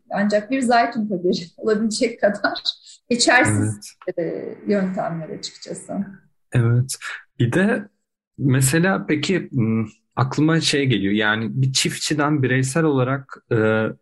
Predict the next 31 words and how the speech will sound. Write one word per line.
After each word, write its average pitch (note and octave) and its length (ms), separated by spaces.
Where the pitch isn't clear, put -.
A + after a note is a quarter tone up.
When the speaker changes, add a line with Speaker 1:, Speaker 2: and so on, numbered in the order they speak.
Speaker 2:
bir B2+ 300
çaba B2 600
beklemek A#2+ 760
belki A2 340
daha A2 200
zor F#2 420
olur F#2 420
bu - 100
konuda. F2+ 500
E, A2 40
ama A2+ 420
zaten A#2+ 440
hani G#2+ 320
senin G#2+ 360
de A2+ 40
önerin G#2+ 560
daha G2+ 200
çok - 300
işte G#2 200
tarım A#2 260
politikasının A2+ 580
temelden G#2 460
Speaker 1:
Tabii. G#2 100
Speaker 2:
değişmesi F2+ 600
üzerineydi. F2+ 680
Speaker 1:
Tabii. - 140
Speaker 2:
Peki C3+ 220
mesela D#3+ 340
bunun C#3 240
için F3 500
böyle, C#3+ 340